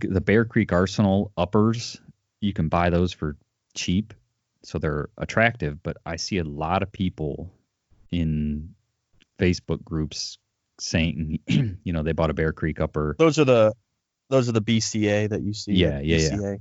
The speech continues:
Speaker 2: Yeah. Yeah, I see that a lot.
Speaker 1: Yeah, that they just, they, for something about that, that upper, and I don't, I, I, it might be a feed ramp issue, I, I think, but you see a lot of people talking about, "Oh, the, I can't, can't get this to feed," or,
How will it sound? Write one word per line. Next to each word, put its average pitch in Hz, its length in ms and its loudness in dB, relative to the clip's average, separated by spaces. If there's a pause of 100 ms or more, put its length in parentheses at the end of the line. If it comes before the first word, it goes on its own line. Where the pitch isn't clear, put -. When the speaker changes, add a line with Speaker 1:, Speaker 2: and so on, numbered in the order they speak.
(120)
Speaker 2:
Yeah. 90 260 -2 (340)
Yeah, 98 160 -4
I 95 80 -4
see - 160 -8
that 95 140 -6
a 95 80 -6
lot. 101 200 -8 (380)
Speaker 1:
Yeah, 82 300 2 (400)
that 82 180 2 (200)
they 82 120 2
just, 78 300 -2 (120)
they, 80 120 -4 (260)
for 90 80 -2
something 107 680 0
about 92 420 2
that, 90 280 2 (540)
that 87 280 0
upper, 80 360 -2
and 87 260 -2
I 101 80 4
don't, 104 180 2
I, 104 200 0
I, 98 160 0
it 117 160 2
might 131 240 4
be 151 120 4
a 110 40 4
feed 117 300 2
ramp 120 420 4 (300)
issue, 120 460 4
I, 117 80 2 (140)
I 110 60 0
think, 120 400 2 (180)
but 87 180 0
you 92 80 0
see 95 260 0
a 87 60 4
lot 82 300 0
of 92 80 -2
people 104 260 0
talking 82 360 -2
about, 78 400 -2
"Oh, 92 260 4
the, 90 220 0
I 87 60 -4
can't, 90 280 0 (640)
can't 107 180 2
get 110 120 0
this 104 160 -4
to - 80 -12
feed," 98 340 2
or, 82 300 2